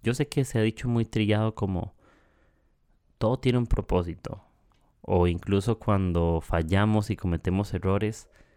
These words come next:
siempre nos justificamos con frases como, "Pero de todo se aprende", ¿no? Para no decir, "Soy un irresponsable". Es más fácil decir, "Todo se aprende". Parece que suena más bíblico, ¿no?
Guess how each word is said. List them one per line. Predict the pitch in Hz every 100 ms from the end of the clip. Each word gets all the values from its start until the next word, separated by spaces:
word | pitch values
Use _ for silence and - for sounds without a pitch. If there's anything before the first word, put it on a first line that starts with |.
| _ _ _ _ _ _
siempre | - - 92 110
nos | 110 107
justificamos | 98 - 98 90 92 98 104
con | - 87
frases | 80 90 90 98 -
como, | 95 87 80 - - _ _ _ _ _ _ _ _ _ - - -
"Pero | 92 90
de | 85
todo | 92 92
se | 90
aprende", | 82 110 123 90 82 - _ -
¿no? | 101 113
Para | 87 82
no | 85 90
decir, | 87 107 107
"Soy | 117 92
un | 95
irresponsable". | 95 92 - 87 - 90 90 87 - _ _ _ _ _
Es | 98
más | 92 92
fácil | 101
decir, | 92 - 87
"Todo | - 95
se | 98
aprende". | 85 95 92 82
Parece | 85 110
que | 123
suena | 113 113
más | 107
bíblico, | 92 92 87 87
¿no? | 87 -